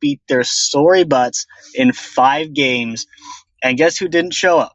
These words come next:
Markstrom, Tkachuk, Gaudreau. Yeah, Flames still suck. Even though we lost in the West Conference Finals,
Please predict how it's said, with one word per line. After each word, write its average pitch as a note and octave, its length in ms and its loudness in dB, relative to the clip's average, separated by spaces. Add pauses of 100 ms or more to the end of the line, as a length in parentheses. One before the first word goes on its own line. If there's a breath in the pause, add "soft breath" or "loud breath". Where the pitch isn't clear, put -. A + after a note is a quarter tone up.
Markstrom, C3 720 -2 (320)
Tkachuk, D3 500 0 (480)
Gaudreau. C#3+ 600 4 (120)
Yeah, A2+ 200 0
Flames F#3+ 420 -2
still F3 240 2
suck. A2+ 380 -2 (200)
Even G3+ 360 0
though G3 220 4
we F#3 180 0
lost F3 260 2
in F#3 60 -8
the F3 40 -4
West E3 280 2
Conference E3 420 -2
Finals, E3+ 420 2